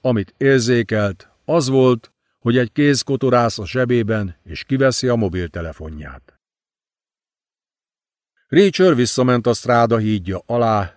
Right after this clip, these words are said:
kezében a frissen szerzett mobillal. Neki támaszkodott egy betonoszlopnak, amely olyan széles volt, mint egy motelszoba,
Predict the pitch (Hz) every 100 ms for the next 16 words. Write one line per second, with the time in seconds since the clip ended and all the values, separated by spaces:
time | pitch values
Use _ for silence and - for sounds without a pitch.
0 | _ - 147 151 147 147 131 - 123 -
1 | 120 113 - 110 104 110 - 82 78 78
2 | 73 69 65 67 _ _ _ _ _ _
3 | _ _ 135 170 165 143 139 139 131 -
4 | 123 117 98 90 117 135 120 120 - 110
5 | 107 104 98 - _ _ 104 107 98 -
6 | 165 165 143 135 135 131 120 120 123 127
7 | - 135 120 120 95 92 101 92 - 95
8 | 90